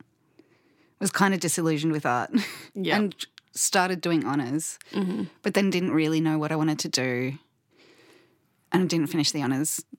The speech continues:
Speaker 1: degree. Um, and I was teaching at this, um, I was tutoring at a section of the university called Bovikaya,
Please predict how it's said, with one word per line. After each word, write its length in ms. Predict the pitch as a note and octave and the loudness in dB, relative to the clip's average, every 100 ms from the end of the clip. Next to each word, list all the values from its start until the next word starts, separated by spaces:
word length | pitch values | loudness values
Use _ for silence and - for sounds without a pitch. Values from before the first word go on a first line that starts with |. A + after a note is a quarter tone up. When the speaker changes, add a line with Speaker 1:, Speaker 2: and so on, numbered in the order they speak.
| - | -4
Speaker 1:
degree. 500 | F3 D3+ B2+ D#3+ F#3 A#3 - _ - | -2 0 -2 -2 -6 -14 -20 _ -2
Um, 600 | E3+ E3+ D3+ C#3+ G#2+ E3+ _ _ | 2 2 2 0 -4 -8 _ _
and 140 | F#3 E3+ | -4 -2
I 40 | |
was 160 | D#3+ D#3 | -2 -4
teaching 680 | - E3 - D#3 D3+ C3+ F3 _ - | -6 -4 -2 0 0 -2 -6 _ -6
at 180 | G3 F#3+ | -6 -4
this, 260 | F3+ - - | -4 -4 0
um, 540 | E3+ D#3 D3+ - F3+ _ _ _ _ _ _ - - | 0 0 -2 -6 -12 _ _ _ _ _ _ -6 -2
I 40 | G3 | -2
was 100 | F#3+ | 0
tutoring 420 | - E3+ E3+ E3+ | 2 0 2 2
at 80 | D#3+ | 0
a 260 | D#3 C3 E3 | -2 -6 -8
section 500 | - E3+ - E3+ D#3 | -6 -4 -2 0 0
of 160 | E3 D#3 | -4 -4
the 100 | E3+ | 0
university 500 | D#3 D3+ C#3+ - D#3+ | 2 2 0 -4 -6
called 200 | - E3 | -4 -4
Bovikaya, 720 | C#3 D3+ C#3+ C#3+ B2+ A#2+ F3+ | -2 -4 -4 -4 -2 -4 -10